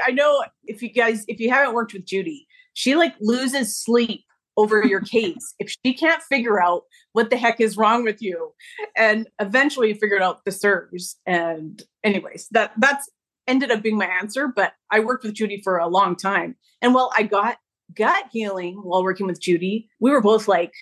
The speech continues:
Speaker 1: "What else is wrong?"
Speaker 2: Not enough.
Speaker 1: <laughs> You know?
Speaker 2: Right, right. Yeah. And that's
Speaker 1: Yeah.
Speaker 2: exactly why I shifted my perspective too, of I used to think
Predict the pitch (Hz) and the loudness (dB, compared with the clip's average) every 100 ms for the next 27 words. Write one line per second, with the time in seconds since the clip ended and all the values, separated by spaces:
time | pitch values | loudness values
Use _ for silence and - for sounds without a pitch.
0 | - _ _ - - - - 247 240 214 | -20 _ _ -20 -18 -16 0 4 4 0
1 | - 190 185 170 170 165 151 277 - 269 | -6 -10 -8 -10 -8 -10 0 0 2 0
2 | 311 147 - - - - 330 139 - _ | 0 -4 -10 -10 -2 0 0 -4 -16 _
3 | _ - 254 359 247 247 - 403 254 220 | _ -2 2 4 4 4 4 2 2 2
4 | 240 320 302 196 185 190 202 202 - _ | 2 0 -2 0 2 4 2 -2 -8 _
5 | _ _ - 220 233 - 262 262 254 214 | _ _ 0 0 -2 -4 -4 -2 0 2
6 | 190 196 - 202 202 190 190 175 - 214 | 2 2 -4 -4 -4 -4 -6 -8 -6 0
7 | 196 - 170 160 190 247 247 - 208 202 | 2 4 2 2 0 2 -2 -4 -8 -4
8 | 180 175 - | -6 -6 -10